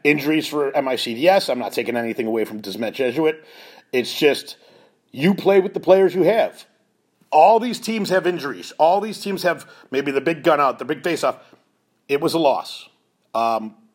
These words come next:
my hat's off to Desmet Jesuit. M I C D S, let's see what you do to respond. That's the, that's, that's what you should take from it.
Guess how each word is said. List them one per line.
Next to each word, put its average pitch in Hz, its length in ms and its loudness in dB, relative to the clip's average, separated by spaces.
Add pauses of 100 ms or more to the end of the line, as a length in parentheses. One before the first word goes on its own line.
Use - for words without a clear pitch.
(400)
my 117 180 -4
hat's 127 240 0
off 131 180 -2
to 123 60 -16
Desmet 120 420 -6
Jesuit. 180 420 0 (420)
M 123 160 -4
I 139 80 2
C 160 220 -6
D 156 140 0
S, - 320 0 (420)
let's 131 220 2
see 175 120 -6
what 160 180 -2
you 151 80 -6
do 170 120 4
to 165 60 0
respond. 160 560 -4 (460)
That's 120 340 -2
the, 123 360 -6 (100)
that's, - 360 -2 (100)
that's 120 240 -2
what 139 160 -10
you 147 60 -10
should - 160 -12
take 156 180 0
from 85 140 -18
it. - 100 -20